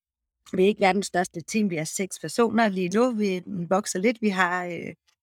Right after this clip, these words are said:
både det fysiske og det, det, hvad kan man sige, det kulturelle, øh, i vores team, så kontor, faciliteter, øh, og så videre. Og, øh, jeg er formålsvogter, og det vil sige, at, øhm,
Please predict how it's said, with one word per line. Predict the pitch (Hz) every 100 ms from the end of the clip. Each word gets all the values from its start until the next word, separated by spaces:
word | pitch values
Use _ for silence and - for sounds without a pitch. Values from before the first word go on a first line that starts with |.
| _
både | 190 196
det | 185
fysiske | - 233 - 226 - 170
og | 165
det, | 175 170 170 -
det, | 175 165 160 160
hvad | 151
kan | 165
man | 156
sige, | - 160
det | 165 160 - _
kulturelle, | 180 175 170 196 226 233 - 202
øh, | 190 190 175 180 175 _ _
i | 175
vores | 175 240 - -
team, | - 233 220
så | - 185 - _
kontor, | - 170 202 180
faciliteter, | 185 175 170 170 - 165 175 170 165
øh, | 170 156 -
og | 160
så | 156
videre. | 185 285 - _ _ _ _ _ _ _ _ _ _ _ _ -
Og, | 214 202 196
øh, | 175
jeg | 269
er |
formålsvogter, | - 254 262 - 208 208 -
og | 214
det | 262
vil | 277
sige, | - 254 247 254 -
at, | 214 - _ _ _ _ _ _ -
øhm, | 214 202 196 185 180 180 175